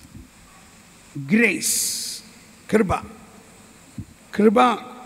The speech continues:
Grace is a participation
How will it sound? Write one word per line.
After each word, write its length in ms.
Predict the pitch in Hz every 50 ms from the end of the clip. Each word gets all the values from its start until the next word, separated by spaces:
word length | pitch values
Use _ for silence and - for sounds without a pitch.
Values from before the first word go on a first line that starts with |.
| - - - - - - - - - - - - - - - 139
Grace 500 | 160 208 254 302 330 302 - - - - 240
is 180 | 247 226 185
a 100 | 240 214 170 - -
participation 1400 | 196 220 240 220 - 254 262 233 - 233 247 220 175 - 208 226 254 269 233 - - - - - 294 311 311 339